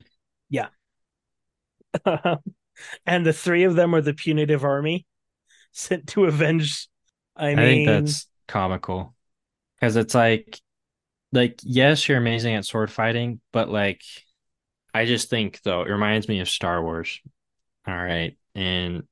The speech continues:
Speaker 2: the Clone Wars. You still have a Jedi who can, like, one v a hundred or a thousand, but they still die in the end most of the time because they're, like,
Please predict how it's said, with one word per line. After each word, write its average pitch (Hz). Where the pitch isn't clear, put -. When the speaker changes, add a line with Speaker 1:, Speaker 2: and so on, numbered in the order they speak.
Speaker 2:
the 117
Clone 92
Wars. 85
You 107
still 127
have 120
a 101
Jedi 90
who 104
can, 101
like, 95
one 107
v 101
a 90
hundred 95
or 92
a 90
thousand, 90
but 107
they 107
still 135
die 92
in 87
the 85
end 87
most 87
of -
the -
time 87
because 101
they're, 92
like, 87